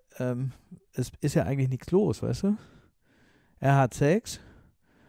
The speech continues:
und ist danach mit einem Gefühl in Kontakt, also ist nichts passiert.“ Bei Verlassenheitsängsten ja eigentlich auch nicht,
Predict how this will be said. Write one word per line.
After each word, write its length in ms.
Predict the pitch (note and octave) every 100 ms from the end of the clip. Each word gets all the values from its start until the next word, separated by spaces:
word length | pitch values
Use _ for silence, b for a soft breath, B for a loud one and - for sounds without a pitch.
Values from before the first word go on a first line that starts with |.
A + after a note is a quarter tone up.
| b -
und 280 | D3 D3
ist 240 | - D3+ D#3+
danach 560 | C#3+ C3+ C3 E3+ -
mit 200 | D3+ D#3+
einem 100 | F3
Gefühl 380 | F3+ F3 A3 G#3+
in 120 | - -
Kontakt, 540 | A#2 G#2+ A2+ G2 -
also 200 | A2+ A#2
ist 120 | B2+
nichts 200 | D3 -
passiert.“ 600 | - C#3 - G3 - - _ _ _
Bei 160 | - A#2+
Verlassenheitsängsten 1400 | - B2 C3 D3 E3+ C#3+ C3 C3 - - B2+ D3+ - D#3
ja 120 | C3+
eigentlich 260 | C3 C#3+ D3
auch 140 | G3+
nicht, 240 | E3 F#2+